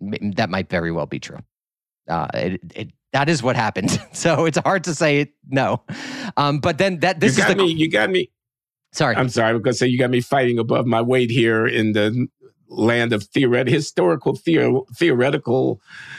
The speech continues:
Speaker 2: uh, whatever philosophy. I'm, I'm not. <laughs>
Speaker 1: No, but it's,
Speaker 2: But I
Speaker 1: it's
Speaker 2: wanna, I wanna, yeah, go ahead.
Speaker 1: identifying, identifying causal factors is absolutely, uh, essential to, to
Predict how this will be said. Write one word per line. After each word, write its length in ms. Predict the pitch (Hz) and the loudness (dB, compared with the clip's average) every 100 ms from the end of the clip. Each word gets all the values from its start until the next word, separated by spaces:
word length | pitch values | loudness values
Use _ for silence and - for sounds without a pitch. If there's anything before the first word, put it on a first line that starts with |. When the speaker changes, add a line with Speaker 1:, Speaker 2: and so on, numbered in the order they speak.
| - - | -18 -8
Speaker 2:
uh, 240 | - - - | -2 0 2
whatever 580 | 185 190 143 147 - - | 2 0 0 0 -2 -4
philosophy. 800 | - 135 151 151 - 147 110 131 | -2 0 2 0 -2 -2 0 2
I'm, 220 | 143 139 | 0 -2
I'm 160 | - | -4
not. 280 | 131 139 - - | -2 -2 -4 -2
<laughs> 60 | 139 120 381 392 - - - - - 311 - | -2 2 0 -2 -6 -6 -8 -10 -10 -18 -2
Speaker 1:
No, 160 | 277 | 0
but 140 | 262 202 | 2 2
it's, 80 | 160 | 2
Speaker 2:
But 20 | |
I 40 | |
Speaker 1:
it's 80 | 170 | 4
Speaker 2:
wanna, 220 | 185 185 - | 4 2 0
I 60 | 165 | 0
wanna, 200 | 185 175 | 2 0
yeah, 80 | - _ _ _ _ _ - | -2 _ _ _ _ _ -2
go 80 | 131 | 0
ahead. 120 | 165 | 4
Speaker 1:
identifying, 560 | 123 208 196 180 160 | 2 2 0 0 0
identifying 560 | - 151 151 156 156 135 | -2 0 0 0 0 0
causal 300 | - 117 117 | 0 -2 -2
factors 480 | - 104 101 107 107 | -2 -2 -2 -4 -4
is 120 | 98 98 | -4 -2
absolutely, 840 | 110 - 101 98 87 95 90 87 - | -2 -4 -4 -4 -2 -4 -4 -6 -4
uh, 260 | 92 85 - | -4 -4 -6
essential 560 | - - 71 - - 113 - | -8 -8 -10 -10 -10 -10 -14
to, 160 | - 82 | -14 -12
to 200 | - 95 | -6 -6